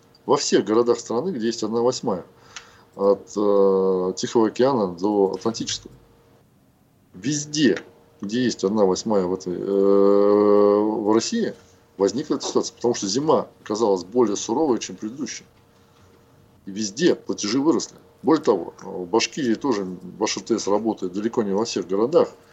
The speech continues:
И эта ситуация возникла и в Октябрьском, и в Белорецке.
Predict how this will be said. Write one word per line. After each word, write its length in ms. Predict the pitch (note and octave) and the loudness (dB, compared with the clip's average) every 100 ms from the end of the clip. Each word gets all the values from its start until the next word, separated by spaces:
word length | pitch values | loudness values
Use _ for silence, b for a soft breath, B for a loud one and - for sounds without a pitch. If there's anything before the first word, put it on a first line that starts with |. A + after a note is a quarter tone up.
| B B - - | B B -6 -4
И 40 | |
эта 160 | A2 - | -4 -4
ситуация 480 | - C3 B2 - | -2 2 2 2
возникла 340 | G2 G#2+ A2 F#2 | -4 -6 -8 -10
и 100 | G2 | -2
в 100 | D3+ | -2
Октябрьском, 540 | - A2 G#2 - - _ _ _ - | -2 -6 -8 -12 -18 _ _ _ -20
и 40 | |
в 40 | F3 | -4
Белорецке. 520 | C#3 G#2+ G#2 - | 0 0 -4 -12